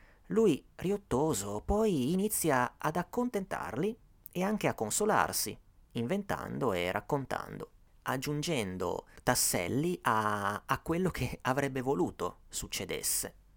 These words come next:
E lo fa sempre più. Ad un certo punto arriva la notizia del naufragio della nave, in cui pare che sia rimasta vittima anche questa donna, e questo sconvolge ulteriormente Ortiz al punto da fargli perdere il lavoro, però questi show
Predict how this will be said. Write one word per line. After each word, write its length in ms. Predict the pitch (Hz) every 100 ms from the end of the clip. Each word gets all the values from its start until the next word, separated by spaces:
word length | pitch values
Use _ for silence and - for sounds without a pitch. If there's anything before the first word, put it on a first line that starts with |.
| - - - -
E 100 | 214
lo 80 |
fa 220 | 226 220 -
sempre 420 | - 247 247 185
più. 240 | 196 107 - - - -
Ad 140 | 160
un 80 | 190
certo 220 | 196 185
punto 240 | 226 226
arriva 280 | 113 110 104
la 60 | 110
notizia 420 | 113 160 143 127
del 140 | 101
naufragio 480 | 98 95 - 123 104
della 220 | 98 110
nave, 480 | 151 151 98 90 90 -
in 160 | 131 120
cui 200 | 123 120
pare 600 | - 175 117 98 101 -
che 100 | 104
sia 160 | - 110
rimasta 340 | 104 104 107
vittima 480 | 101 - 107 98 -
anche 380 | 117 113 104 95
questa 280 | 98 - 165
donna, 520 | 170 120 95 95 87 - - _ -
e 100 | -
questo 260 | 123 107 104
sconvolge 520 | - 104 95 95 -
ulteriormente 680 | 135 127 117 107 104 101 92
Ortiz 320 | 135 131 110
al 120 | 104 -
punto 520 | 98 98 95 98 90
da 160 | 87
fargli 320 | 87 110 107 104
perdere 340 | 107 101 95
il 80 | 90
lavoro, 460 | 180 160 151 -
però 260 | - 240 240
questi 280 | 165 - 123
show 540 | - - 156 87 -